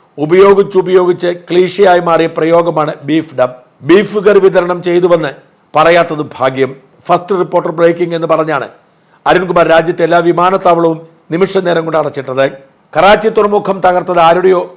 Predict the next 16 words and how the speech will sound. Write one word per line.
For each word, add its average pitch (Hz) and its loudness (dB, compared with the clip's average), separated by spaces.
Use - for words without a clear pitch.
ഭാവനയിലുള്ളതാണ്. 160 0
ഫിലാഡൽഫിയ 180 0
ചിത്രമെല്ലാം 165 -2
ഒപ്പം 143 -8
നൽകി. 131 -8
എൻ 185 -2
എസ് 208 -2
എ - 4
അജിത് 185 -2
ഡോവലിന്റെ 190 2
പേരിൽ 160 -2
ഒരു 185 4
ഡസൻ 196 -4
വ്യാജ 180 2
പ്രൊഫൈലുകളുണ്ട്, 143 -4
അതിലേറെ 185 4